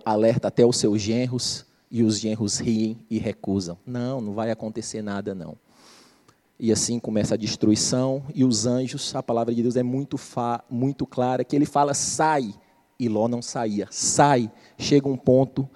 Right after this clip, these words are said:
que Ló, a sua família, a sua esposa, as suas duas filhas foram arrancadas.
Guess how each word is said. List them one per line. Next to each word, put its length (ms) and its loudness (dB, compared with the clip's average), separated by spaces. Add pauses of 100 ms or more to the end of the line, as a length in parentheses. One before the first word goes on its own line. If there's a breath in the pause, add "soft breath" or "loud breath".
(160 soft breath)
que 200 4
Ló, 280 12
a 80 8
sua 240 2
família, 640 2
a 120 -4
sua 160 4
esposa, 320 4
as 60 2
suas 120 4
duas 260 2
filhas 320 2
foram 440 4 (340 soft breath)
arrancadas. 1000 -6